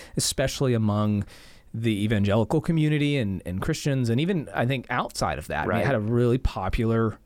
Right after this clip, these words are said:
Speaker 1: following in those, I, I forget how many books that, that were part of that series. It's, anyway, I just, that's fun fact. So a lot going on here,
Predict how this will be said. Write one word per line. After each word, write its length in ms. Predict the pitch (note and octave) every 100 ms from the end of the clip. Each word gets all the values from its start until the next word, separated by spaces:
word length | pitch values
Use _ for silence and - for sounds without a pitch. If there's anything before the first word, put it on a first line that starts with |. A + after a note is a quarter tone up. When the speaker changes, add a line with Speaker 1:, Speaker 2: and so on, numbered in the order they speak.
| _ -
Speaker 1:
following 520 | - C#3+ F#3 E3 B2
in 100 | A#2
those, 260 | A2+ A2 -
I, 200 | G#2+ G#2+ -
I 60 |
forget 260 | - A#2 -
how 80 | A#2+
many 120 | A2
books 480 | G2 A2 - - - - - - - - G#2
that, 240 | E2+ B1+ -
that 180 | G2 D#2+
were 120 | F#2
part 240 | - G#2+
of 40 | F2+
that 140 | D2+
series. 420 | - E3+ F2+ - - -
It's, 240 | A#2 - - - A#2+ - -
anyway, 300 | D3 G2 F2
I 40 |
just, 240 | G#2+ - -
that's 320 | A#2 - -
fun 240 | - C3+ A2+
fact. 400 | B2 E2 - - -
So 320 | - E3 C#3+ D3
a 80 |
lot 340 | D3+ E3+ B3 - E3 - D3+
going 300 | C#3 C#3 B2+
on 240 | A#2 A2
here, 260 | F#2+ F#2